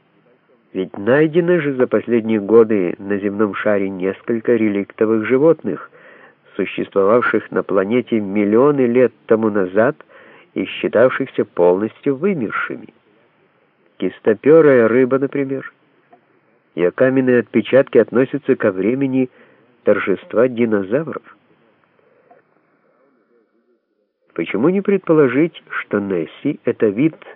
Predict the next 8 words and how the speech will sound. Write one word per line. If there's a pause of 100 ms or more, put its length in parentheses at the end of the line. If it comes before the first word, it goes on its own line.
(140)
динозавра, (800)
за
сотни
тысячелетий
приспособившийся (400)
к
водной (120)
стихии?